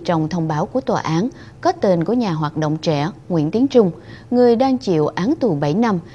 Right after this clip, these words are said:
về tội hoạt động nhằm lật đổ chính quyền. Vụ bắt giam và đưa ra xét xử ba bloggers, thành viên chủ chốt của câu lạc bộ nhà báo tự do là ông Điếu Cày, anh Ba Sài Gòn và Tạ Phong Tần,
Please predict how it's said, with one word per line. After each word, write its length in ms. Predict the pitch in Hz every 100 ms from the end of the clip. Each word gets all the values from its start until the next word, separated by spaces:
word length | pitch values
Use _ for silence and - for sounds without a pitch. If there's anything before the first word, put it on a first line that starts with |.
| -
về 160 | 208 233
tội 220 | 214 165
hoạt 260 | 190 165 175
động 240 | 170 147 - -
nhằm 240 | 220 208
lật 160 | 170 156 151
đổ 160 | 147
chính 200 | 143 214 269
quyền. 240 | 240 170 147 - - - - - - - -
Vụ 280 | 190 170 147
bắt 180 | 240 -
giam 280 | 202 170 156
và 260 | 160 147
đưa 180 | 143 175
ra 220 | 165 165
xét 200 | 151 285
xử 300 | - 170 147
ba 220 | 160 208 170
bloggers, 500 | 214 - 202 175 - - -
thành 220 | 214 165
viên 240 | 170 170
chủ 180 | 160 151
chốt 240 | - 240 285
của 80 | 254
câu 200 | 226 170
lạc 240 | 156 156
bộ 180 | 160 151
nhà 200 | 170 156
báo 180 | 151 220
tự 80 | -
do 360 | 147 156 180 151 - - -
là 420 | 170 170 156 143 - - -
ông 280 | 180 165 160
Điếu 120 | 240 -
Cày, 280 | 165 170 151 - - -
anh 200 | - 180
Ba 140 | 165 170
Sài 220 | 170 165
Gòn 280 | 156 160 147 - -
và 240 | 175 170 147
Tạ 200 | 147 147
Phong 220 | 220 202
Tần, 240 | - 180